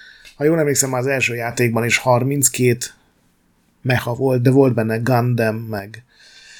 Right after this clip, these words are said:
Votoms, meg talán Patlabor, meg minden, és mindenki a saját fegyvereivel, a saját pilótáival, a saját pályájával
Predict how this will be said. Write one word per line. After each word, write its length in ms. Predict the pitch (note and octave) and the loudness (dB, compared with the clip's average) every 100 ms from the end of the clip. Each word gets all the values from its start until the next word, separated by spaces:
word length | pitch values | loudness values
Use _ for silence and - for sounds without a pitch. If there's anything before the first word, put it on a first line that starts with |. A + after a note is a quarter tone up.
| - | -16
Votoms, 720 | A2 B2+ B2 A#2 A2 A#2 - | -4 -2 -2 -2 -4 0 -2
meg 320 | A2+ G2+ G2+ G#2+ - _ _ _ _ - | -2 -8 -10 -14 -20 _ _ _ _ -4
talán 360 | B2+ A#2+ A2+ - _ | 0 2 0 -6 _
Patlabor, 600 | C3+ B2+ A#2+ A#2+ A2+ B2 | 0 0 0 -2 2 2
meg 160 | B2+ C#3 | 4 4
minden, 680 | D#3+ E3 B2+ A#2 A#2+ D3+ F#3 - | 6 6 4 4 0 0 -4 -8
és 220 | - B2 | -4 2
mindenki 360 | F#3+ E3 B2+ C3 | 4 6 4 2
a 40 | |
saját 300 | B2+ C3+ G2 | 2 2 2
fegyvereivel, 540 | - E3 D3 C#3+ C3 B2+ | 2 2 4 4 2 -2
a 40 | |
saját 320 | A2 B2+ G#2+ | -4 -4 -4
pilótáival, 760 | - C#3+ C3+ A#2+ B2 A#2+ A#2+ A#2 | 2 4 4 2 -4 -4 -4 -4
a 60 | A2+ | -4
saját 480 | - A#2+ G#2+ F#2+ - | -4 -2 -4 -4 -2
pályájával 840 | C#3 C3+ C3 B2+ B2 B2+ B2+ C3 | 0 2 0 0 0 2 0 -2